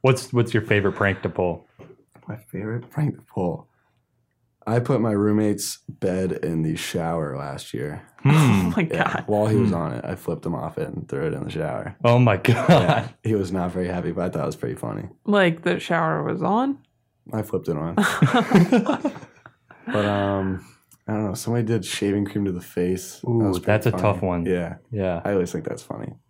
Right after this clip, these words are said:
Speaker 1: Classic.
Speaker 2: Um, trying to think of someone will get me.
Speaker 1: My favorite, I used to, uh, like, go to my friend's room and just flip it upside down. So,
Speaker 2: Oh,
Speaker 1: like,
Speaker 2: yeah.
Speaker 1: literally everything would just be taped to the ceiling.
Speaker 2: Yeah.
Speaker 1: Like,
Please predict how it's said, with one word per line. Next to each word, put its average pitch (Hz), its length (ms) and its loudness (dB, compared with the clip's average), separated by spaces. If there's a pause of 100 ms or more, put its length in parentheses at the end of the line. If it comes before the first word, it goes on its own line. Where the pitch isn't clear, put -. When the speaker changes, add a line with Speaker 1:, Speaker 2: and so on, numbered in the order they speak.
(640)
Speaker 1:
Classic. 82 380 -4
Speaker 2:
Um, 85 460 -6 (720)
trying 110 200 -6
to 107 60 -4
think 101 100 -8
of 95 120 -6
someone 95 280 -8
will 87 80 -8
get 78 160 -6
me. 80 380 -8 (540)
Speaker 1:
My 101 160 2
favorite, 113 420 4
I 107 80 2
used 104 320 2
to, 107 160 2 (120)
uh, 90 40 2
like, 87 300 -2 (200)
go 104 120 2
to 95 80 2
my 92 120 2
friend's 92 320 -2
room 98 180 2
and 90 100 -2
just - 200 -8
flip - 320 -2
it 104 200 -2 (140)
upside 87 320 0
down. 90 360 -2 (240)
So, 110 180 2
Speaker 2:
Oh, 98 40 4
Speaker 1:
like, 98 160 6
Speaker 2:
yeah. 95 180 -2
Speaker 1:
literally 110 400 4
everything 107 440 2
would 98 120 0
just - 160 -8
be 101 160 0
taped 98 260 0
to 101 60 0
the 87 100 -2
ceiling. 92 540 -2 (220)
Speaker 2:
Yeah. 95 180 -4
Speaker 1:
Like, 98 340 2